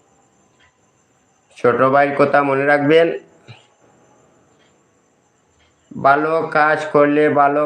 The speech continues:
ফল পাবেন, এটাই সত্যি। আমরা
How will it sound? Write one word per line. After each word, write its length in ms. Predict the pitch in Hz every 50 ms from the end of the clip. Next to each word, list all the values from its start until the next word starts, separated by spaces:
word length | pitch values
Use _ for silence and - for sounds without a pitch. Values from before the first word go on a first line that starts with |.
| 147 147
ফল 200 | - 135 135 139 143 135 -
পাবেন, 320 | 135 127 120 123 123 117 110 - - - _ _ _ _ _ _ _ _ _ _ _ _ _ _ _ _ _ _ _
এটাই 320 | - 139 - - 165 175 165 -
সত্যি। 420 | - 139 - 135 - - - 123 113 - - - - _ _ _ _ _ _ _ _ _ _ _ _ _ _ _ _ _ _ _ _ _ _ _ _ _ _ _ _ _ _ _ _ _ _ _ _ _ _ _ _ _ _ _ _ _ _ _ _ _ _ _ _ -
আমরা 400 | - - 123 131 139 151 156